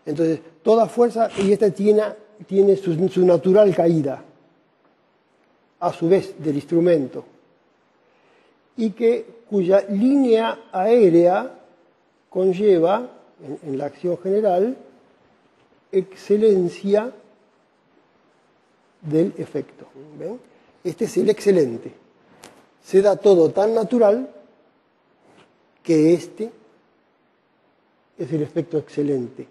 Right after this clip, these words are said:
el que debe ser tomado como referencia. Es este, el abriendo.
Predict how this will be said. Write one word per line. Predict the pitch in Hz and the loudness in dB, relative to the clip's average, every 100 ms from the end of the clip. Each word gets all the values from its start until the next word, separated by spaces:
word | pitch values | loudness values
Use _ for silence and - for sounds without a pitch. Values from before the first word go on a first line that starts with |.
| - | -8
el | 160 131 | -6 -4
que | 151 | -4
debe | 139 185 190 | 0 0 0
ser | - 202 180 | -2 -4 -4
tomado | - 202 196 190 220 - - _ _ _ | -6 -4 -2 -2 -4 -8 -20 _ _ _
como | - 139 | -8 -4
referencia. | 143 139 147 127 123 - _ _ _ _ _ _ _ - _ _ - | -4 -4 -6 -6 -12 -20 _ _ _ _ _ _ _ -20 _ _ -20
Es | 135 - | -20 -20
este, | _ _ 120 | _ _ -8
el | 135 | -6
abriendo. | 135 156 135 | -2 -2 -2